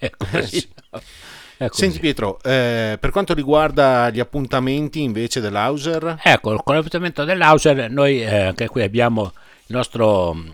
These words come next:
Speaker 2: eh, programma semestrale, ormai tre mesi sono già <laughs> andati, quindi non è che, eh, siamo anche qui ultra soddisfatti, perché sino adesso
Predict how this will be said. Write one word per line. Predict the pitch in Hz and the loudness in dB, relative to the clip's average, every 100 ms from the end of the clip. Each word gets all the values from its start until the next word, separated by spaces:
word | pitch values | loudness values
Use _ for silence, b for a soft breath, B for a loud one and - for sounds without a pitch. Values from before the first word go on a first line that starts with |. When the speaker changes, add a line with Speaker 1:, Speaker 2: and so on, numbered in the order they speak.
| - _ - | -20 _ -12
Speaker 2:
eh, | 87 - | -10 -8
programma | 123 123 135 120 110 | -4 -2 2 2 0
semestrale, | - 101 110 120 113 120 110 | -4 -4 -4 -4 2 4 4
ormai | 92 82 101 98 | 2 -4 -2 -2
tre | - 104 | -4 -4
mesi | 110 101 | -2 -4
sono | 76 - 85 | -6 -8 -8
già | 95 123 | -2 -2
<laughs> | 123 | -2
andati, | 143 107 107 - 95 | -4 -6 -8 -10 -14
quindi | - 95 82 | -12 -10 -10
non | 92 98 | -10 -10
è | |
che, | - - B B B B B - | -10 -14 B B B B B 2
eh, | 139 127 120 113 113 110 | 6 6 6 2 0 -2
siamo | - 220 202 | 4 4 6
anche | 139 127 | 2 0
qui | - 127 | -2 -4
ultra | 123 117 | -4 -4
soddisfatti, | 107 107 113 - 185 180 | -6 -6 -6 -2 -2 -2
perché | 135 113 - 101 | -6 -6 -4 -6
sino | - 156 151 | -4 -4 -2
adesso | 135 123 90 - 80 | 0 2 0 -4 -10